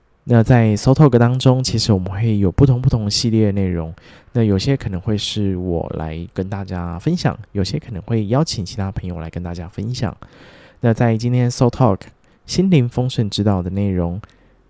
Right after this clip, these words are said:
告诉我们心灵的内在丰盛会显化外在的丰盛，所以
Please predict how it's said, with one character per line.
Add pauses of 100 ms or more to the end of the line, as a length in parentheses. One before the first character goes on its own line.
告
诉
我
们 (180)
心
灵
的
内
在
丰
盛
会
显
化
外
在
的
丰
盛， (500)
所
以